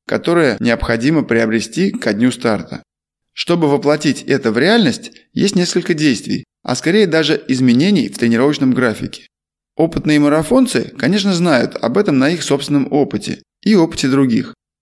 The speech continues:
Но напомнить о важности подводки и уж точно рассказать тем, кто готовится к марафону впервые, точно не помешает. Понятно, что за месяц до старта тренировки имеют еще максимально нагрузочный характер. Если подготовка идет продуктивно,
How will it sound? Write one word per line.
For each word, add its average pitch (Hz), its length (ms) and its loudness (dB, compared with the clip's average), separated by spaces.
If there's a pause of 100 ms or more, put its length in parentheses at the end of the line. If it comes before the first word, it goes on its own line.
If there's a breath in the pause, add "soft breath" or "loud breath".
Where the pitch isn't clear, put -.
(220)
Но 143 140 0
напомнить 147 500 2
о - 160 0
важности 120 440 0
подводки 113 560 -2
и - 180 -4
уж 120 160 2
точно 113 300 -2
рассказать 120 480 -2
тем, 107 240 -2
кто - 200 -8
готовится 113 460 -2
к - 80 -10
марафону 110 480 0
впервые, 131 480 0 (100)
точно 151 280 0
не 131 160 4
помешает. 123 680 0 (480)
Понятно, 139 400 0
что 113 160 -6
за 123 140 0
месяц 147 300 0
до 113 160 0
старта - 600 -2 (100)
тренировки 123 480 -2 (120)
имеют 135 320 2
еще 135 240 0
максимально 131 560 2
нагрузочный 120 520 0
характер. 117 540 -4 (480)
Если 147 280 -2
подготовка 131 580 -2 (120)
идет 120 220 -2
продуктивно, 147 760 0